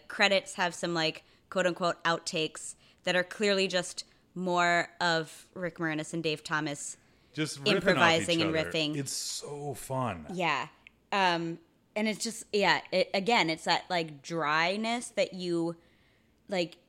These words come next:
Speaker 1: it always works well in animated movies. I don't know why more people don't do it, but you don't, for whatever reason, expect it to be in an animated movie.
Speaker 2: Yeah.
Speaker 1: Um, so one thing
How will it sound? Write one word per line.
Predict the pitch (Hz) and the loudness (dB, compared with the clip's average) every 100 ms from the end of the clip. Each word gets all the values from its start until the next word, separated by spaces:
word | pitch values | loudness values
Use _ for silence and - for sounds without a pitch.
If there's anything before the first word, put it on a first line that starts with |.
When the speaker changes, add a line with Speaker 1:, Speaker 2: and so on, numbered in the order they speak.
| - | 0
Speaker 1:
it | 214 - | 0 4
always | 220 262 285 240 | 4 4 2 0
works | 269 285 - | -2 -2 -2
well | 269 262 | 0 2
in | 247 | 0
animated | 247 240 240 233 | -2 0 0 -2
movies. | 226 254 220 214 202 - | -2 -2 -2 -4 -6 -4
I | 208 | 0
don't | 226 226 | 0 0
know | 233 | 0
why | 220 220 | 0 0
more | 220 226 | 0 -4
people | 214 226 214 | -4 -8 -6
don't | 208 196 - 196 | -6 -6 -8 -6
do | 226 | -2
it, | 175 160 - | -2 -2 -6
but | 190 196 | -8 -6
you | 196 | -4
don't, | 196 359 - _ _ _ | -4 -4 -10 _ _ _
for | 190 | -4
whatever | 185 180 180 | 0 0 0
reason, | 180 165 | -2 0
expect | 165 - - - 185 - | -4 -6 -4 -2 -2 -2
it | 165 - | -8 -6
to | |
be | 185 170 | -6 -4
in | |
an | 160 160 | -4 -4
animated | 156 151 147 151 | -4 -4 -4 -6
movie. | 139 139 139 143 - - - | -8 -10 -10 -10 -16 -20 -12
Speaker 2:
Yeah. | 95 82 - _ | -10 -10 -16 _
Speaker 1:
Um, | 185 165 160 156 - - _ _ | 0 2 0 -4 -8 -16 _ _
so | - - 208 185 | -6 2 2 2
one | 202 233 285 | 0 4 4
thing | 277 240 202 202 | 4 0 0 -4